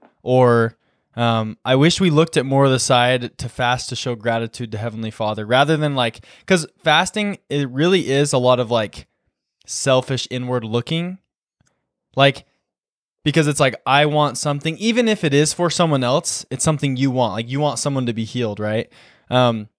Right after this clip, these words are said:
and it's a lot, and, and that's okay because we're giving up our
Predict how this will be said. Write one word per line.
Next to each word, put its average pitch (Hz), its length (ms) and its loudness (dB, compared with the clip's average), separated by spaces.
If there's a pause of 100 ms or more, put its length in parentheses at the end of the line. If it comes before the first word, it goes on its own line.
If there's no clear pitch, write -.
(260)
and 139 120 -4
it's 135 140 -2
a 143 60 0
lot, 139 280 2 (100)
and, 180 140 -2
and 202 160 0
that's 247 200 2
okay 151 480 2
because 147 560 -4 (340)
we're 143 420 0
giving 151 480 -2
up 147 180 0
our 123 420 2